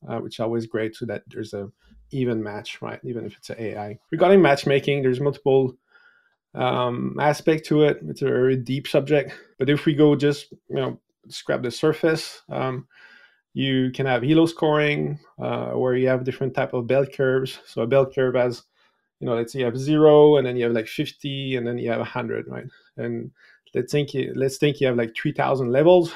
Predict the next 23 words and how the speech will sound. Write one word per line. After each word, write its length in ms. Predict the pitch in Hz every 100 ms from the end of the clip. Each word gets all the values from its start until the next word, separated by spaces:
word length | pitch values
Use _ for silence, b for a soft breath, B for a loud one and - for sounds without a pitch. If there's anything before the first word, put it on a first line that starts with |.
| -
So 180 | - 131
you 220 | 131 135
will 220 | 139 143
be 140 | 127 139
matchmake 560 | 131 131 - 151 127
with 140 | 123 120
someone 380 | - 127 127 127
that 160 | 117
is 220 | 117 113 - b b b _ _
somewhere 640 | - - 143 143 135 127
in 80 | 123
that 180 | 123 120
bell 160 | 123 127
curve, 400 | 123 127 127 131
and 140 | 117
obviously 460 | 117 123 120 - 127
the 160 | 120
one 200 | 120 131
that 100 | 120
are 80 | 117
closer 380 | 113 151 139 147
to 160 | 131 135
you 320 | 131 127